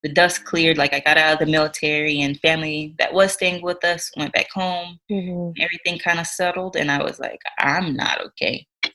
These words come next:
Speaker 2: Mm.
Speaker 1: I, I'm not good at all." I just had things to do.
Speaker 2: Right.
Speaker 1: And I never had that pause to see what's really going on.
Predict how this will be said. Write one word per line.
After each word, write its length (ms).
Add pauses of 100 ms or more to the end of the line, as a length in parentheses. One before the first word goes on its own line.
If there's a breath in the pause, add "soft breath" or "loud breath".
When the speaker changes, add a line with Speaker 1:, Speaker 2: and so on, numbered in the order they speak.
(280)
Speaker 2:
Mm. 240 (920)
Speaker 1:
I, 80 (200)
I'm 120
not 260
good 300
at 220
all." 400 (500)
I 100
just 280
had 240
things 680
to 120
do. 320 (840)
Speaker 2:
Right. 140
Speaker 1:
And 100
I 80 (160)
never 560 (380)
had 260
that 240
pause 500
to 120
see 540 (520)
what's 320
really 300
going 340
on. 360